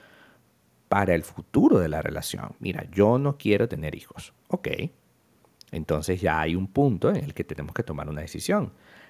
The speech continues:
¿Realmente no queremos tener hijos para siempre o no queremos tener hijos momentáneamente? Y si es momentáneamente, ¿por cuánto tiempo? Lo cierto del caso es que tienes que reflexionar bastante y entender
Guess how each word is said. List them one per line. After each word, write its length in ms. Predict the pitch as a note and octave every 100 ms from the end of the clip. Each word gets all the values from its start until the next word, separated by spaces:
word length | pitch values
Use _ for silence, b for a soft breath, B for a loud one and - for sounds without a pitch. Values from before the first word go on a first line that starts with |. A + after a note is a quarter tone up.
| B
¿Realmente 680 | D#2 D2+ E2 F#2+ G2+ F2 -
no 100 | D2+
queremos 300 | - D#2+ G2
tener 240 | E2 D#2
hijos 280 | D#2+ - D#2+ -
para 260 | D#2 D2
siempre 640 | - G2 B2+ F#3 F#3 A3 - B B B -
o 280 | F#2 F#2 B2
no 160 | F2
queremos 260 | D#2 E2 E2
tener 240 | D2+ D#2 D#2+
hijos 260 | - F2+
momentáneamente? 1040 | E2 D2+ C#2+ - C#2+ C#2+ D2 E2+ D2+ - - -
Y 80 |
si 140 | A2 F2+
es 80 | F#2+
momentáneamente, 840 | A2+ G2+ D#2+ E2 E2 F#2+ C#3 -
¿por 220 | - -
cuánto 320 | - B2 A#2+
tiempo? 420 | C#3 D3 - - - _ _ _ - B B B B
Lo 80 | F#2+
cierto 280 | G2 F#2 G2+
del 140 | G2+
caso 340 | A#2 A#2 -
es 120 | A#2 -
que 320 | F#2+ G2+ B2+
tienes 300 | - D#2+ -
que 100 | -
reflexionar 600 | - - F2 E2 D#2+ -
bastante 540 | - - A2 A2 A2
y 100 | A2+
entender 600 | E2+ F2 D#2 F#2 G#2+ B2+